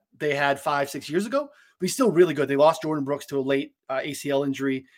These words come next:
He helps solidify that. They don't have much pass rush, but the sneaky thing is, is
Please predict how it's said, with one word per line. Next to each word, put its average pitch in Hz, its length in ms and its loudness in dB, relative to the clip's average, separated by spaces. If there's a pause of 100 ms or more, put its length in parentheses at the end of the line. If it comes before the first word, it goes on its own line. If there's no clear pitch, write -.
He 165 100 -8
helps 160 260 2
solidify 135 520 -2
that. 127 260 -2 (400)
They 170 80 4
don't 277 180 4
have 247 180 2
much 202 340 4
pass 196 340 -2
rush, 143 260 -6
but 175 160 -6
the 185 80 -4
sneaky 302 320 -6
thing 190 180 0
is, 160 200 -2
is 135 180 -8